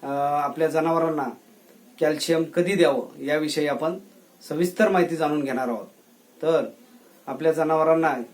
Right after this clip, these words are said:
कॅल्शियम, आपण दुधाच्या हव्यासापोटी, अ, कॅल्शियम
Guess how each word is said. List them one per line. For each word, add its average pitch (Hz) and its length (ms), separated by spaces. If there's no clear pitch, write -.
कॅल्शियम, 160 520
आपण 151 600
दुधाच्या 160 400
हव्यासापोटी, 151 840
अ, 139 100
कॅल्शियम 156 480